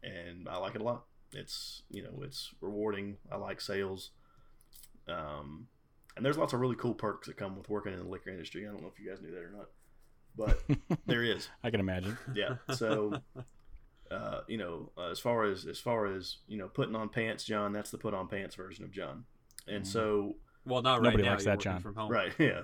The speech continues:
Speaker 1: Yeah. Everyone likes the pants off, John. And, uh, who, who could blame them? You know.
Speaker 2: <laughs>
Speaker 1: So,
Speaker 3: Right, right.
Speaker 1: um, you know, but, but, uh, as far as, um, leisure, uh, I spend a lot of my times gaming, obviously. Um,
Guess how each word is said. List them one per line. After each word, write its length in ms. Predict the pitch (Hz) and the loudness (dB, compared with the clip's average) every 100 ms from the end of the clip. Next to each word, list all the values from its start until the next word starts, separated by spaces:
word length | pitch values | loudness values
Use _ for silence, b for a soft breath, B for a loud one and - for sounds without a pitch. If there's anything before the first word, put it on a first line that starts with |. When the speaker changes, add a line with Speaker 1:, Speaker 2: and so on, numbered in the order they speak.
| - 139 | -4 4
Speaker 1:
Yeah. 220 | 117 95 | 4 6
Everyone 280 | 131 143 113 | 4 6 4
likes 140 | 110 | 4
the 100 | - 151 | 4 4
pants 200 | 104 110 | 4 4
off, 200 | 95 - | 2 2
John. 220 | 82 101 | -2 -2
And, 100 | 107 | 0
uh, 120 | 113 | 0
who, 180 | 131 139 - | 2 0 6
who 120 | 339 | 6
could 100 | 151 | 10
blame 220 | 175 143 | 10 10
them? 100 | - - B B B - - | 4 -12 B B B -10 0
You 100 | 104 | 0
know. 480 | 76 - 135 185 160 | 0 0 2 4 2
Speaker 2:
<laughs> 140 | - 135 | 2 2
Speaker 1:
So, 400 | 135 120 110 - | 6 6 4 -4
Speaker 3:
Right, 100 | 98 98 - - - | -14 -14 -20 -18 -4
right. 80 | 123 113 | 0 0
Speaker 1:
um, 240 | 104 101 - _ _ - | 0 -4 -10 _ _ -8
you 80 | 123 | -4
know, 100 | 104 | -2
but, 260 | 104 113 - | 0 -2 0
but, 200 | 117 107 - | -2 -2 -2
uh, 180 | 107 104 | 0 0
as 100 | 101 | 2
far 260 | 135 127 110 | 4 6 4
as, 340 | 101 - - - | 2 -6 -10 -10
um, 520 | 95 - - 90 139 - _ _ | -10 -8 -8 -10 -12 -16 _ _
leisure, 540 | 127 135 120 123 113 - - - | 4 6 6 4 2 -6 -20 -10
uh, 200 | - - | -8 -6
I 40 | - | -6
spend 200 | 117 104 | -4 0
a 20 | |
lot 100 | 107 | 0
of 40 | |
my 60 | 104 | 0
times 300 | 101 107 98 | -2 -4 -2
gaming, 380 | 95 95 92 95 - - - | -4 -6 -6 -10 -14 -16 -8
obviously. 540 | 101 95 - 92 90 - - - _ _ - | -6 -6 -10 -10 -12 -16 -20 -20 _ _ -12
Um, 520 | - 82 - - - | -8 -8 -8 -10 -12